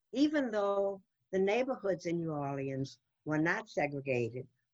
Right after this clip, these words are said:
unlike other Southern cities, we played with children of other races, of other economic status. Uh, and so we,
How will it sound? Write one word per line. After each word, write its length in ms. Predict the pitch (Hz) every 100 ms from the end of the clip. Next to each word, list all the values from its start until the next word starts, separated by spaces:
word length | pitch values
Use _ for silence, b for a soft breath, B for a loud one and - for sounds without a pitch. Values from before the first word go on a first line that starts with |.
| 147
unlike 440 | 160 160 151 143
other 200 | 156 156
Southern 480 | 147 - 156 139 143
cities, 640 | 139 - 226 156 120 - - b b -
we 140 | 220 220 -
played 340 | 226 220 233
with 220 | 226 226 -
children 480 | 185 151 156 165 196 _ _ _ _ _ -
of 140 | 147
other 220 | 139 165 185
races, 720 | 175 151 156 - 220 - _ _ _ 151
of 100 | 139 156
other 200 | 165 151 -
economic 580 | 165 156 151 135 143 139
status. 800 | - 151 127 123 143 233 - _ _ b b b _
Uh, 340 | 160 147 143 143 - _ _ _ _ _ _ -
and 140 | 185
so 560 | 180 220 208 202 190 185 - _
we, 100 | 180